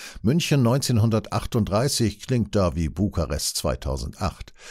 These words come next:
Sie glaubt, damals und auch später bei den Verhandlungen von Minsk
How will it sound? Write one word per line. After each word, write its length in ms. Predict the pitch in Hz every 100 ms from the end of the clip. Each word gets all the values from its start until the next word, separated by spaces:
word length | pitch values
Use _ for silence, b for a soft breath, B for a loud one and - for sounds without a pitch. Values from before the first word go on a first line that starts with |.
| B
Sie 280 | 92 90 160
glaubt, 600 | 113 110 156 180 - -
damals 520 | 95 117 147 151 147
und 220 | - 85 -
auch 140 | 73
später 420 | - 87 107 123
bei 120 | 95
den 180 | 82 78
Verhandlungen 640 | - 76 87 135 127 87
von 240 | - 76 71
Minsk 420 | 80 98 123